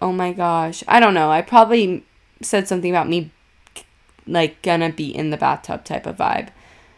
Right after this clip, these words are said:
But I remember I just drained it out, and I'm such a, I'm so embarrassed that I'm admitting this because what a waster, am I right? Like, I literally did it for that Snapchat story.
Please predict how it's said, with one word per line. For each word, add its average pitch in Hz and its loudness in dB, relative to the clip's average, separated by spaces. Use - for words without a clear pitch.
But 202 8
I 190 10
remember 190 2
I 185 4
just 170 -6
drained 156 -2
it 160 -6
out, 208 4
and 180 -6
I'm 190 -2
such 190 -8
a, 180 -2
I'm 190 2
so 226 0
embarrassed 185 0
that 170 -4
I'm 156 -4
admitting 175 2
this 156 -6
because 180 -6
what 165 -2
a 160 2
waster, 160 -2
am 151 -2
I 151 -4
right? 156 -2
Like, 170 -2
I 160 -2
literally 160 0
did 160 -4
it - -4
for 170 -2
that 156 0
Snapchat - -2
story. 87 -6